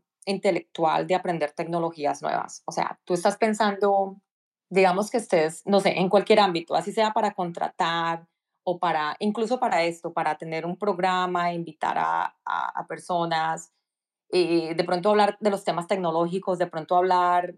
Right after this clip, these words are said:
del código, todo eso se puede aprender. Lo que no se puede aprender es no ser un odioso baboso.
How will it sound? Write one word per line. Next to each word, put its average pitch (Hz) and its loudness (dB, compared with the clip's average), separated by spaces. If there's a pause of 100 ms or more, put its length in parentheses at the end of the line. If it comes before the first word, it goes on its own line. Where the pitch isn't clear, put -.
(140)
del 180 -6
código, 170 0 (200)
todo 214 4
eso 220 -2
se 220 -2
puede 151 -2
aprender. 151 -4 (880)
Lo 170 4
que 175 4
no 170 6
se 233 2
puede 277 6
aprender 269 2
es 175 -2
no 190 0
ser 208 2
un 202 0
odioso 196 -2
baboso. 175 -4